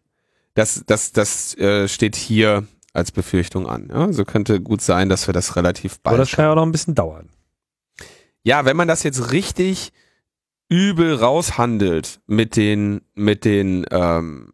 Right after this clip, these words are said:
Speaker 1: mit den, äh, Nachverhandlungen und so, ja, und irgendwie dann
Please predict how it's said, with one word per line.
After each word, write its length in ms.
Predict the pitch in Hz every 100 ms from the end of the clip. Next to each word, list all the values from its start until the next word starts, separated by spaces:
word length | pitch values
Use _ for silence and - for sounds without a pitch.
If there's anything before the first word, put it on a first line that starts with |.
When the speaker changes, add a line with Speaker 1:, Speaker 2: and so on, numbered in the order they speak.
| _ _ _ _ _ _ 50 50 -
Speaker 1:
mit 280 | - 104 -
den, 480 | 104 98 92 87 78
äh, 600 | - - - - - -
Nachverhandlungen 800 | 98 101 107 104 98 90 85 50
und 140 | -
so, 180 | - -
ja, 140 | 113
und 120 | 135 101
irgendwie 200 | 101 101
dann 260 | 95 90